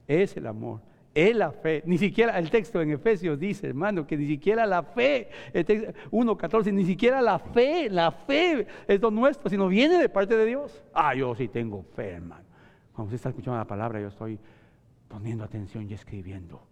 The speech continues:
Cuando llego a la casa, leo todos los días por eso, soy así. No, no, no, no, no. "Nada le es dado al hombre, sino viene de parte de Dios", lo dijo Juan el Bautista.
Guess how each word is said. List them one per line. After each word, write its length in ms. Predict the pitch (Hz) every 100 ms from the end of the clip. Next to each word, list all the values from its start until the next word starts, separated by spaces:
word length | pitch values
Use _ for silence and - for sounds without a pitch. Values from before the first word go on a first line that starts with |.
| _ _ _ _ _ _
Cuando 180 | - 101
llego 180 | 101 117
a 40 | 117
la 120 | 98
casa, 400 | 113 110 101 95 - - - -
leo 200 | 104 98
todos 240 | 127 117
los 140 | 104
días 160 | 104 104
por 260 | - 107 110
eso, 240 | 107 104
soy 100 | 104
así. 120 | 101
No, 120 | 110
no, 140 | 95 85
no, 80 | 82
no, 60 |
no. 140 | 85 - _ - _ _ _ _ _ _ _ _ _ -
"Nada 580 | 104 104 104 90 82 90 _ _
le 140 | 95
es 60 | 92
dado 220 | 98 95
al 160 | 90 90
hombre, 420 | 87 80 82 82 _ _
sino 280 | - 90 85
viene 520 | 87 92 85 82 80 - _
de 100 | 92
parte 340 | - 78 73 82
de 140 | 78
Dios", 300 | 80 80 80 _ -
lo 60 |
dijo 260 | 90 82 82
Juan 160 | 90 82
el 80 | 80
Bautista. 480 | 80 - - _